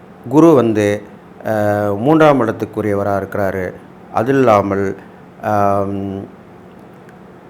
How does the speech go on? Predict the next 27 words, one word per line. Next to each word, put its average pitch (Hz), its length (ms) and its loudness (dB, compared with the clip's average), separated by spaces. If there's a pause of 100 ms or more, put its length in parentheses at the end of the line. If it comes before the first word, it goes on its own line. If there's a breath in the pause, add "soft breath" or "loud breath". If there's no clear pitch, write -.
(120)
நல்லா 127 160 2
கேட்டுங்க, 101 580 -2
உங்க, 113 200 -4
உங்க 113 300 -2
மகராசிக்கு 127 440 0
வந்து 98 440 -4 (280)
பதினோராம் 156 340 4
இடத்து 120 160 -4
லாபாதிபதியும் 113 500 0
அவர் 92 160 -4
தான். 92 200 -8 (100)
அதனால 120 340 0
வந்து 101 480 -2
நன்மை 131 280 0
தான் 123 120 0
செய்வாரு. 98 500 -4 (520 loud breath)
அ, 113 120 0
செவ்வாய் 156 440 6
வந்து, 123 560 2 (440)
அ, 120 60 4 (1080)
உங்க 120 120 -4
ராசிக்கு 123 460 2
சரியில்லைனா 120 340 0
கூட 110 140 -2
அந்த 107 240 0
குருவோட 170 180 6
சேர்ந்தனால, 117 640 0